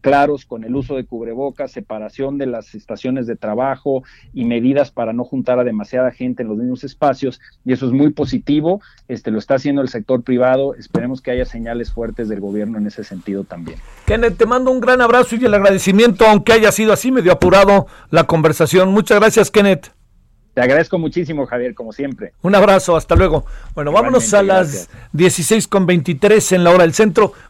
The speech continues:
Speaker 2: Bueno, hay diversos, eh, asuntos, eh, que están en la mesa. ¿Sabe qué? Eh, sigue siendo, ya al ratito hablaremos, eh, sigue siendo, eh, muy, eh, un debate sumamente fuerte,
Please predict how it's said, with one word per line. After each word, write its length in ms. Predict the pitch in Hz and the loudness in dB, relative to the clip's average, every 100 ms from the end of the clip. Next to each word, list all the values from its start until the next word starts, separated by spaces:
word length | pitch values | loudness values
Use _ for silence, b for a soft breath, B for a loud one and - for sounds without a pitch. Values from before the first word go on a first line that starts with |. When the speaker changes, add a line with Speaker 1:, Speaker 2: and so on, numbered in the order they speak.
| - | -6
Speaker 2:
Bueno, 200 | 185 185 | -6 0
hay 160 | 220 226 | 0 0
diversos, 560 | 214 220 - 202 - | 2 2 2 -2 0
eh, 260 | 170 165 170 | 0 0 -4
asuntos, 760 | 156 - 202 165 214 220 - _ b b - | -10 -6 -4 0 2 2 -4 _ b b -10
eh, 420 | 160 156 156 143 - | -6 -4 -6 -8 -10
que 80 | |
están 280 | 143 - 175 | -10 -4 -2
en 60 | 170 | -2
la 80 | 156 | -6
mesa. 240 | 170 208 | -6 -8
¿Sabe 360 | - - 226 214 | -6 -2 -2 -2
qué? 360 | - 208 208 453 | 2 2 2 -2
Eh, 280 | 165 156 131 b b b b - | -2 -2 -2 b b b b -14
sigue 500 | - 240 247 240 214 | -4 2 2 2 2
siendo, 640 | 196 214 190 156 165 214 _ - | 2 4 4 4 2 0 _ -12
ya 460 | 196 135 175 180 | -4 2 2 4
al 100 | 170 | 2
ratito 420 | 143 131 160 131 143 | 0 -2 -4 0 2
hablaremos, 600 | 127 123 117 117 - 147 | 2 0 0 -4 -8 -6
eh, 320 | 131 120 120 | -4 -2 -4
sigue 460 | - - 208 185 165 | -6 -2 0 0 0
siendo, 640 | - 202 170 143 185 254 _ b b b _ | 2 2 2 2 0 -2 _ b b b _
eh, 360 | - 147 147 143 | -2 0 2 2
muy, 800 | 143 156 175 175 170 165 147 120 b b b - - | 0 0 0 0 0 0 -2 -4 b b b -20 -8
eh, 880 | 135 131 127 127 123 123 123 127 120 117 110 113 _ _ _ _ - | -4 -2 -2 -2 -2 -4 -4 -4 -4 -4 -6 -10 _ _ _ _ -6
un 180 | 170 208 | 0 2
debate 380 | 196 165 - 120 | 4 4 2 -4
sumamente 640 | - 240 220 185 160 - | -2 0 2 2 0 -4
fuerte, 460 | - 143 127 190 | -4 -4 -2 -8